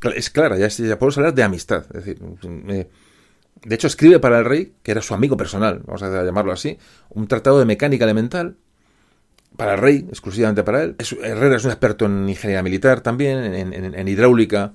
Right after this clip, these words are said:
inventa incluso instrumentos de navegación. Esta, es, es una persona, bueno,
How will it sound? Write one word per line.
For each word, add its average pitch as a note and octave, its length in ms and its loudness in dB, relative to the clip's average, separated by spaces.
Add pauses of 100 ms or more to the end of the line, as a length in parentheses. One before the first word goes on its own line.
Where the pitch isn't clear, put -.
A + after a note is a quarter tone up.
(760)
inventa C#3 640 4
incluso A#2 480 -2
instrumentos C#3 420 0
de C3 100 2
navegación. A#2+ 560 2
Esta, A#2+ 200 -8
es, - 180 -12
es B2+ 80 -6
una D#3+ 140 -2
persona, C#3+ 300 -4
bueno, G2 500 -12